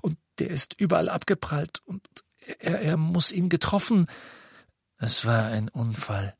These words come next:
sagte Harry mechanisch. Er fühlte sich leer, geschockt.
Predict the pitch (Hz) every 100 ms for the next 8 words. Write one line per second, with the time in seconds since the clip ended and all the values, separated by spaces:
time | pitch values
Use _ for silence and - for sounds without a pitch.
0 | _ _ _ _ _ _ _ - 87 -
1 | 87 92 87 92 90 - 87 92 - -
2 | _ _ _ _ _ _ _ _ _ _
3 | _ _ 98 92 - 95 95 90 85 -
4 | 90 85 78 - - _ _ _ _ _
5 | _ _ 104 - 95 - -